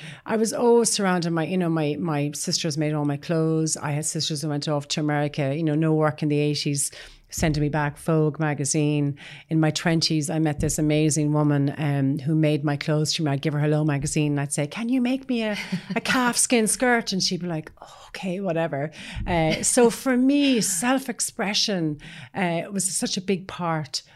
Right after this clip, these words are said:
Speaker 1: of clothing.
Speaker 2: Yeah.
Speaker 1: And I just had great fun. I've also, by the way, I know it sounds mad, met great people from walking down the street saying, "God, I love your coat." We end up having these mad chats. So I
Speaker 2: Mm.
Speaker 1: was in New York last weekend.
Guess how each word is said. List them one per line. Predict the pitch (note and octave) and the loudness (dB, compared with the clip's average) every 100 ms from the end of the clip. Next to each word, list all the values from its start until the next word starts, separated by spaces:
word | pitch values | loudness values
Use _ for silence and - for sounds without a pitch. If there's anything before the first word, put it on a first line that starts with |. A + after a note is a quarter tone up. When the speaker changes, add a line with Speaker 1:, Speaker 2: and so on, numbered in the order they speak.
| - | -10
Speaker 1:
of | E3 - | -8 -8
clothing. | - D#3+ D#3+ D#3+ - | -2 0 0 -2 -2
Speaker 2:
Yeah. | D3+ G3 F3 - | -4 -4 -8 -6
Speaker 1:
And | F3+ F3+ F3 E3+ D#3+ - _ - | 0 2 2 0 -4 -10 _ -4
I | G#3 G3 | 0 2
just | A3+ G#3 | 0 -2
had | - G#3 E3+ | -4 -6 -4
great | F#3+ F3 - | 0 0 0
fun. | - F#3+ | -2 -2
I've | F3+ F#3 | -2 -2
also, | C4+ D4 - F3 | 0 0 -2 -2
by | F#3 | -2
the | E3 D#3+ | 0 -2
way, | E3 D3+ | -2 -2
I | C3 | -2
know | F#3 | -4
it | F#3+ | -4
sounds | - D#3+ D3 | -4 -4 -4
mad, | E3 D3 D3+ | -4 -4 -4
met | F#3 E3 - | -4 -4 -6
great | G3+ G#3+ G#3 G3 | -6 -4 -4 -6
people | - - G#3 - D#3+ C#3+ - - - - | -12 -6 -6 -2 -2 -2 -8 -20 -20 -10
from | - F#3+ | -2 2
walking | F#3 F#3 G3+ | 2 0 -2
down | E3+ D#3 | 0 0
the | D#3+ | -2
street | - E3+ D#3 | -2 -2 -2
saying, | - E3 D3+ D#3+ | -4 -2 -2 -4
"God, | - D4 | -4 -6
I | D4 | -2
love | D4+ C#4 | -2 0
your | B3+ A#3 | -2 -2
coat." | - C#4 A3+ - | 0 2 2 0
We | F#3 | -2
end | F3 | -2
up | |
having | E3 D#3 | -2 -2
these | D#3 D3 | -2 -2
mad | D#3+ D#3 C#3 | -2 -2 -4
chats. | - A#3 E3+ - | -2 -2 -2 -2
So | F#3 | 0
I | |
Speaker 2:
Mm. | E3 | 0
Speaker 1:
was | E3+ | 0
in | F3 | 0
New | E3 | 0
York | E3+ G3 G3 | 2 0 -2
last | F3+ D#3 - | -4 -4 -4
weekend. | D3+ D#3+ D#3 C#3 C#3+ | -4 -2 -2 -4 -6